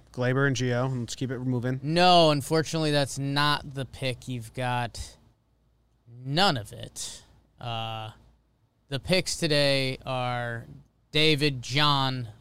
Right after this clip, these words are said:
Speaker 2: LeMahieu.
Speaker 1: You already picked him.
Speaker 2: That's not true. And
Speaker 1: Where are you seeing that?
Speaker 2: I will take Miguel Andujar.
Speaker 1: Interesting. Good picks, I guess.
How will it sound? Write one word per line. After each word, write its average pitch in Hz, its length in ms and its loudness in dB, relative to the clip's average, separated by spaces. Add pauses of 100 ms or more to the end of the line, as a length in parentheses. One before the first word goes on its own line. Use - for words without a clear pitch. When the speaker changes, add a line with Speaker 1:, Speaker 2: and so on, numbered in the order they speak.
(100)
Speaker 2:
LeMahieu. 147 720 0 (280)
Speaker 1:
You 131 100 -2
already 131 160 2
picked 123 220 -6
him. 107 160 -8 (920)
Speaker 2:
That's 117 220 -10
not 156 220 2
true. 139 280 -8 (440)
And 135 180 2
Speaker 1:
Where 147 140 6
are 143 40 4
you 139 80 0
seeing 135 260 -4
that? 95 180 -10
Speaker 2:
I 127 220 -2
will 123 200 -6
take 131 500 -4
Miguel 143 560 0
Andujar. 131 680 -4 (1700)
Speaker 1:
Interesting. 131 1400 -4 (1120)
Good 147 160 4
picks, 160 300 6
I 101 60 -6
guess. 90 400 -8